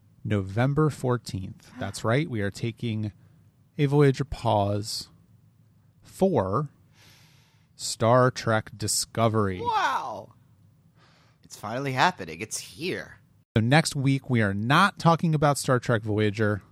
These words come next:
Speaker 1: We are talking about Star Trek Discovery, which is like, what? Is this happening?
Speaker 2: Yeah.
Speaker 1: Episodes one and two, we don't know what they're called yet. I hope the titles are great. Now, okay. Here,
Speaker 2: Pilot.
Speaker 1: since
Speaker 2: Pilot Part Two.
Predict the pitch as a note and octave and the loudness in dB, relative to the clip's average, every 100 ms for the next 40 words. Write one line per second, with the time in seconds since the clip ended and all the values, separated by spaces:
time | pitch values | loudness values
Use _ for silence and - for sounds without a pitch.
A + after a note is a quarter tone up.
0 | _ - G#2 G2+ - A#2 G#2 A2+ G#2 G2 | _ -8 -4 -4 0 0 2 -4 -2 -4
1 | - - A#2+ B2 - C3 A2+ A2 G2+ - | -6 -6 0 0 2 0 0 -8 -8 -6
2 | - - C#3 E3 G2+ F#2 F#2+ C3 _ _ | -8 0 0 0 -2 -4 -6 -8 _ _
3 | _ _ - F#2 G2 - F#2+ F#2 F#2 G2+ | _ _ -12 -10 -10 -10 -10 -10 -6 0
4 | D3+ G3 C3 G2+ G2 - - C3 G#3+ A3+ | 2 2 -2 -6 -8 -10 -12 -2 2 4
5 | A#3+ A3+ - - - - - _ _ _ | 4 0 -4 -8 -8 -12 -20 _ _ _
6 | _ _ _ _ _ _ D3+ D3+ D#3+ F3 | _ _ _ _ _ _ 4 4 8 8
7 | D#3 B2 B2+ D3+ D#3+ - A#2 G#2+ - E3 | 8 4 8 10 8 4 -2 -2 0 4
8 | E3+ E3+ E3 - A2 - C3+ D#3+ C#3+ D3 | 4 2 0 -2 -4 2 2 4 4 2
9 | - G2 - D3 D3+ D3 D3+ D3+ D#3 _ | 0 -6 -2 0 0 0 0 0 -2 _
10 | _ _ _ _ - _ _ _ _ A2 | _ _ _ _ -20 _ _ _ _ -4
11 | G2+ C3+ C3+ - C3 C3+ A#2+ G#2 A2 A2+ | 4 4 4 2 2 2 -2 -4 -4 -2
12 | B2 - - G#3 G3 A3+ E3+ - _ _ | -2 -6 2 4 6 6 4 0 _ _
13 | _ - A#3 A#3 F3 A2 - - F3+ F3 | _ 0 10 10 10 4 -2 6 8 8
14 | G3 - F3+ F3+ - - F3 F2+ | 6 4 2 2 -4 -2 -2 -4